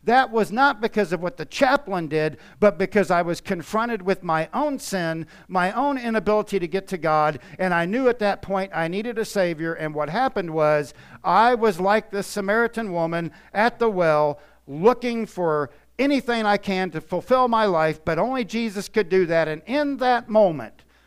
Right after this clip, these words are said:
I trusted in Christ. And it changed my life.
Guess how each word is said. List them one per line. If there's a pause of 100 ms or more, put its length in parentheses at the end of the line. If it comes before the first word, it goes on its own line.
(120)
I
trusted (280)
in
Christ. (2500)
And
it
changed
my
life.